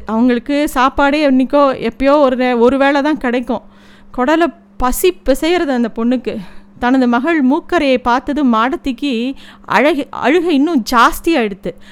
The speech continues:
அம்மா அழறத பார்த்து மூக்கரையும் அது அதிர்ந்து போறா. அவளும் தன்னோட துக்கத்தெல்லாம் நினச்சிக்கிறா. ஆ, அவளோட ஏழ்மை, அவளுக்கு, ஆ, அவளோட வாழ்க்கை அப்படியே சி-, சின்ன பின்னமா ஆனது எல்லாத்தையுமே நினச்சி அவளும் ரொம்ப வெடிச்சு அழறா.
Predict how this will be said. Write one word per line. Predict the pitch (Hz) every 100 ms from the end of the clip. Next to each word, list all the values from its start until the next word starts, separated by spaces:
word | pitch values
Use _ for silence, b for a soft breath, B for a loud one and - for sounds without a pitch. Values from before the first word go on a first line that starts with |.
| B
அம்மா | 196 240 359 339
அழறத | 262 311 294
பார்த்து | 277 269 262 349 320
மூக்கரையும் | 269 349 - 294 269 349 359
அது | - 233 254 -
அதிர்ந்து | 240 320 330 349
போறா. | 240 214 - B B B
அவளும் | 220 262 370 -
தன்னோட | 277 320 392
துக்கத்தெல்லாம் | 262 269 330 311 277 277 285 226
நினச்சிக்கிறா. | - 233 226 - - b b b b -
ஆ, | 214 208 - 214
அவளோட | 220 214 214 214
ஏழ்மை, | 220 226 226 220 220 220 214 B -
அவளுக்கு, | 208 202 202 220
ஆ, | 208 196 196 208
அவளோட | 208 208 202
வாழ்க்கை | 208 254 - 262 220 233 B B B - - -
அப்படியே | 214 233 262
சி-, | 269 - 226
சின்ன | 269 277
பின்னமா | 285 262 247
ஆனது | 254 220 226 220 226
எல்லாத்தையுமே | 220 277 339 339 339 370
நினச்சி | 247 254 262
அவளும் | 285 220 311 359 349 247 - - -
ரொம்ப | 214 233 294
வெடிச்சு | 226 214 254
அழறா. | 285 214 196 208